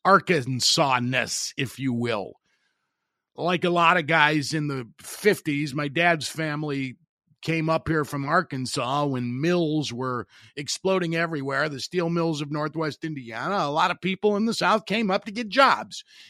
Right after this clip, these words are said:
And my dad's family did the same. And with them came Southern ideas.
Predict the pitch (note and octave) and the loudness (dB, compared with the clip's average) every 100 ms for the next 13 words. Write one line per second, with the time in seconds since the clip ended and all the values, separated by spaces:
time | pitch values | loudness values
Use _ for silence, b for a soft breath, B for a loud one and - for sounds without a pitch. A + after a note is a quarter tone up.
0 | B D#3+ D#3 D3 E3+ F3+ - E3+ F3+ F3+ | B -6 -4 0 0 -2 -4 -2 0 -2
1 | D#3 D#3+ E3 - D#3+ B2+ A#2 C#3+ D3 E3 | -2 -4 -6 -4 -4 -4 -8 -8 -4 2
2 | A#3+ A3+ - F#3+ A3+ A3+ A3+ - G3 G#3 | 2 2 2 4 6 6 2 0 -2 0
3 | G#3 G3 - G3+ F#3+ G3+ G3 F#3+ F3+ E3+ | 0 0 4 4 4 2 2 2 0 0
4 | D3 F#2+ D2+ - | 0 -6 -14 -16